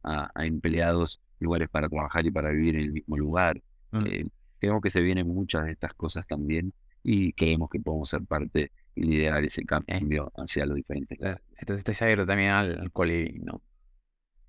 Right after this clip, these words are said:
Speaker 1: En realidad no el co-living, sino lo que vemos más que nada es el, el trabajo más el vivir. Que esté todo
Speaker 2: Ok.
Speaker 1: conectado mediante una experiencia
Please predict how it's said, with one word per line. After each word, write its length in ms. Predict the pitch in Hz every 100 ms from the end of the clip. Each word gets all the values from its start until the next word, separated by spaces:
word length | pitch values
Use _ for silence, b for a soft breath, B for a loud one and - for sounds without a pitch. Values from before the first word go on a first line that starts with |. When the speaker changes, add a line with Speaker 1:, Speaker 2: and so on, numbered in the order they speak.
| b b b b _ -
Speaker 1:
En 60 |
realidad 360 | 101 107 123 135
no 160 | 135
el 120 | 143 123
co-living, 540 | 123 98 107 120 117
sino 240 | - 85
lo 120 | 92 87
que 120 | 90
vemos 240 | 95 101
más 160 | 95 -
que 120 | 98
nada 360 | 87 98 92 87
es 140 | 87
el, 240 | 82 85 - -
el 140 | 82
trabajo 500 | 87 87 98 - 117
más 440 | 95 95 98 - -
el 180 | 87 78
vivir. 520 | 73 78 - 76 - - - - _ _ _
Que 80 | -
esté 160 | - 87
todo 240 | 110 107
Speaker 2:
Ok. 80 | 87
Speaker 1:
conectado 500 | 95 85 - 92 92
mediante 320 | 82 80 82
una 120 | 87
experiencia 800 | 82 - 82 82 85 80 87 82